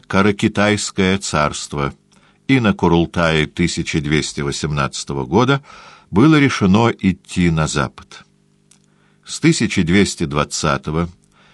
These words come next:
по тысяча двести двадцать четвёртый год – длилась ожесточённая борьба с владыкой хорезмийского государства,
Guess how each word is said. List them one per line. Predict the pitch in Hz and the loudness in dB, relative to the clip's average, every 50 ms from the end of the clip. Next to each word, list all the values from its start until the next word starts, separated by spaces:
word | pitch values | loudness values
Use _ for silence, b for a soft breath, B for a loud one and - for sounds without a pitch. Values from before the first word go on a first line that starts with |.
| b b | b b
по | - 73 69 | -6 -6 -4
тысяча | - - - 131 - 98 87 - - | 0 0 -2 0 -2 -4 -6 -6 -6
двести | 76 76 87 95 87 - - - | -4 0 0 0 0 -2 -6 -10
двадцать | 69 65 69 78 78 - - - 69 67 - | -8 -4 -2 -2 -2 -4 -6 -10 -12 -10 -10
четвёртый | - - - - 69 69 67 64 - - 82 80 | -10 -10 -8 -6 -6 -6 -6 -6 -6 -6 -6 -2
год – | 76 90 95 95 98 - - _ B B B B B B B B B B | 0 0 0 0 -2 -6 -14 _ B B B B B B B B B B
длилась | - 78 82 85 104 139 165 160 165 160 - - - - | -6 -2 2 4 4 6 6 6 4 4 2 -2 -6 -2
ожесточённая | - 98 90 92 85 - - - 82 80 - - - 147 143 139 135 123 117 107 | 0 0 2 0 -2 -2 -4 -4 -4 -4 0 0 0 2 2 0 0 0 0 2
борьба | 90 95 90 85 71 80 98 110 110 | 2 0 0 0 0 2 2 2 0
с | - - - | -2 -4 -4
владыкой | 87 80 82 82 73 90 107 107 - - 98 101 98 | -2 0 0 0 2 2 0 0 0 0 0 0 0
хорезмийского | - - 92 85 90 87 85 85 85 92 98 101 95 - - - 95 87 87 85 | 0 0 2 2 2 2 2 2 4 4 4 4 2 -2 -4 -4 -2 0 0 0
государства, | 87 85 - - 98 87 101 98 85 78 - - - 73 67 67 | -2 -4 -4 -2 -2 0 2 2 2 0 -4 -8 -10 -10 -10 -10